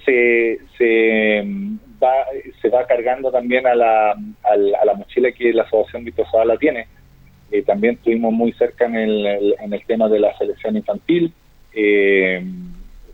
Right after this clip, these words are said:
esperábamos que ojalá los tocara la varita y poder, eh, seguir avanzando, pero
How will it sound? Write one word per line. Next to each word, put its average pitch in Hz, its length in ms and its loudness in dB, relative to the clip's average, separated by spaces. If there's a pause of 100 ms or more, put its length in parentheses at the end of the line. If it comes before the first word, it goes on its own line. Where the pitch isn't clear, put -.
(160)
esperábamos 120 640 0
que 110 320 2
ojalá 120 400 0
los 120 160 -4
tocara 120 280 0
la 120 140 2
varita 143 340 2
y 127 100 -2
poder, 123 360 0
eh, 113 380 2
seguir 123 220 0
avanzando, 151 440 -2
pero 131 240 0